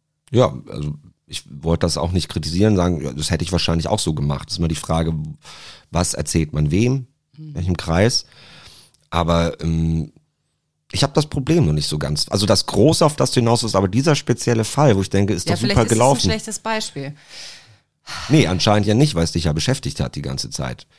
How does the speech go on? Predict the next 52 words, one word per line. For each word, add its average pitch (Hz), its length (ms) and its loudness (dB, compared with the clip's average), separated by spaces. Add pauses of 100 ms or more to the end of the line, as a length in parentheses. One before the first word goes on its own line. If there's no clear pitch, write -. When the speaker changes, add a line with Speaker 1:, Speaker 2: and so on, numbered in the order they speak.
(160)
Speaker 1:
Und 80 140 -4
du 82 40 0
das 90 280 2
jetzt - 160 0
als 92 140 2
Beispiel 92 340 0
ausgewählt 76 540 0
hast, 71 180 -4
also 80 180 -4
ist - 160 -2
es 101 140 2
ja 82 100 2
in 76 80 2
deinem 69 180 -4
Kopf. - 280 -8 (160)
Speaker 2:
Okay, 233 420 0
ich - 280 -6
hol 269 220 2
noch 269 140 2
ein 233 100 0
weiteres 254 440 -2
Thema 185 300 -2
rein, 170 400 -2
um 196 240 -4
meinen 196 220 -2
Punkt 165 260 -4
klar - 200 -10
zu - 120 -10
machen. 139 160 -4
Speaker 1:
Ja. 180 60 4
Speaker 2:
Sagt 196 240 0
dir 220 180 0
das 196 240 -6
Wort 175 280 -6
Hügge 170 300 -2
was? - 280 -12 (1200)
Speaker 1:
Nein. 69 600 -2 (880)
Speaker 2:
Man 165 120 -6
schreibt 220 280 0
das 208 200 -2 (120)
H 196 240 0
Y 196 460 -4
G 156 140 -2
G 147 160 -2
E. 131 320 -8
Speaker 1:
Ah, 131 220 2
da, - 160 -4
nee, 78 300 0
da - 100 -6
immer 78 180 0
noch 69 120 0
nicht. 67 100 -6